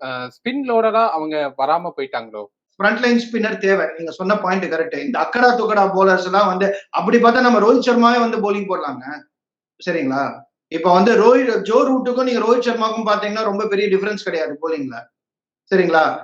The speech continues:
Speaker 2: இல்ல நம்ம கேதார் ஜாதவ் வந்து இப்படி வந்து பின்னாடில இருந்து இப்படி விடுவார்ல, அந்த மாதிரி கூடி ஒரு நாலு ஓவர் வந்து போட்டு போலாம். அதெல்லாம் மேட்டர் கிடையாது.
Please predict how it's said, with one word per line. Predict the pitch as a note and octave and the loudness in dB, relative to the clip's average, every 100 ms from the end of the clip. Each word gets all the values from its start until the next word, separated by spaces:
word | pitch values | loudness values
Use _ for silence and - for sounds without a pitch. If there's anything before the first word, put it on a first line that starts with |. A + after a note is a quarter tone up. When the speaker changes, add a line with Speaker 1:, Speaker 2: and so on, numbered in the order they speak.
| - | -12
Speaker 2:
இல்ல | - B3+ | 0 2
நம்ம | B3 A3 | 4 2
கேதார் | G#3 A#3 C#4+ C4+ A#3+ | 0 2 2 4 4
ஜாதவ் | G#3+ G#3 G3+ | 4 4 4
வந்து | G3 A#3 | 2 0
இப்படி | G3+ G3+ | -2 0
வந்து | G3+ G#3 | 0 -2
பின்னாடில | A3+ A#3 | -2 0
இருந்து | A3+ A3 G#3 | 0 0 -2
இப்படி | G3 | -2
விடுவார்ல, | G3 A3 G3+ F#3 | 2 4 4 2
அந்த | F#3 F#3 | 0 0
மாதிரி | G3+ G#3+ | 2 2
கூடி | G3+ G#3 | 0 0
ஒரு | G3+ | 0
நாலு | F3 F3+ F#3 | 2 2 4
ஓவர் | G3+ | 4
வந்து | G3 F#3 - | 2 -2 -4
போட்டு | F#3 F#3 | -6 -6
போலாம். | E3+ E3 C#3 | -4 -2 -2
அதெல்லாம் | E3 F#3+ F3+ | -2 -2 0
மேட்டர் | E3+ E3+ | -2 -4
கிடையாது. | C#3+ C3 A#2+ | -8 -10 -12